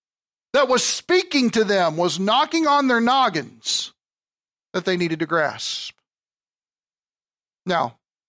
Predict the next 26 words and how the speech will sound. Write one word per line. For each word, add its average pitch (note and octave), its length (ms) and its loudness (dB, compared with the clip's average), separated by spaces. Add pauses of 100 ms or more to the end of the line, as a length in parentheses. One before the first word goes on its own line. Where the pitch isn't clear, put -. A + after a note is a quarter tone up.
we F3 100 -2
could B3 200 -2
go G#3+ 180 4
all G#3+ 240 4
over G#3+ 220 2
the F#3+ 140 0
Old F#3+ 180 0
Testament F#3+ 400 -2
and E3 80 -2
look E3 200 -2
for - 280 -16
this. - 320 -10 (500)
We A#3 60 -2
would A3 100 0
say, G#3 200 2
"Well, G#3+ 200 4
you A3 140 0
kind C4+ 260 0
of B3+ 60 0
see B3+ 200 2
a F3+ 60 0
picture G#3 460 0
of D#3+ 140 0
it G#3+ 180 -2 (380)
whenever G#3 360 2
Abraham A3 680 0